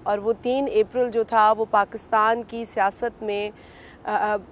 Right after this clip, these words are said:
दीनी एतबार से तो हमारे लिए एक मुक़द्दस पाक महीने का आगाज़ और अपने, अ, जो फ़राइज़ हैं, इबादत के सर,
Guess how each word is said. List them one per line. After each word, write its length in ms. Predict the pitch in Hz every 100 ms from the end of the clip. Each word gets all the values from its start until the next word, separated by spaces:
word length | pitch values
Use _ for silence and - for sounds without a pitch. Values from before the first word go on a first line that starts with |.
| - - - - 180
दीनी 320 | 233 254 294
एतबार 500 | 294 240 240 226 240
से 180 | 247 247
तो 160 | 247 226
हमारे 360 | 226 202 202
लिए 180 | 220 226
एक 120 | 220
मुक़द्दस 800 | 208 - 208 180 233 226 - - - - -
पाक 220 | 226 220 220
महीने 440 | 226 208 214 214 208
का 160 | 214
आगाज़ 580 | 208 202 180 196 208 208
और 80 | 202
अपने, 320 | - 214 208
अ, 60 | - - 196 190 185 185 - - 185
जो 80 | 190
फ़राइज़ 500 | - 196 196 220 220
हैं, 60 |
इबादत 460 | 202 190 196 202 208 - 214
के 240 | 196 190
सर, 440 | - 208 196 -